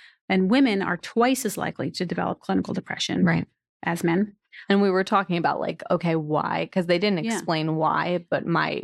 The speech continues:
Speaker 2: running guess that I have right now is, like, oh, combination of, like, okay, is it biological? And, like, is
Speaker 1: Mm-hmm.
Speaker 2: it just, like, hor-, hormonal thing?
Speaker 1: Right.
Speaker 2: that kind of
Speaker 1: Or
Speaker 2: precipitates that
Speaker 1: society.
Speaker 2: or makes it, or is it
Speaker 1: Yeah.
Speaker 2: just, like, external societal, like,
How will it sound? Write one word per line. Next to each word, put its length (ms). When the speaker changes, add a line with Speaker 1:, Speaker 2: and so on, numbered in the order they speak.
Speaker 2:
running 560
guess 640
that 100
I 80
have 260
right 220
now 360
is, 200
like, 260
oh, 580
combination 880
of, 260
like, 260
okay, 280
is 100
it 120
biological? 920
And, 160
like, 180
is 140
Speaker 1:
Mm-hmm. 100
Speaker 2:
it 60
just, 220
like, 240
hor-, 240
hormonal 800
thing? 460
Speaker 1:
Right. 180
Speaker 2:
that 140
kind 240
of 80
Speaker 1:
Or 40
Speaker 2:
precipitates 500
that 220
Speaker 1:
society. 240
Speaker 2:
or 80
makes 240
it, 80
or 160
is 100
it 80
Speaker 1:
Yeah. 80
Speaker 2:
just, 240
like, 180
external 600
societal, 680
like, 280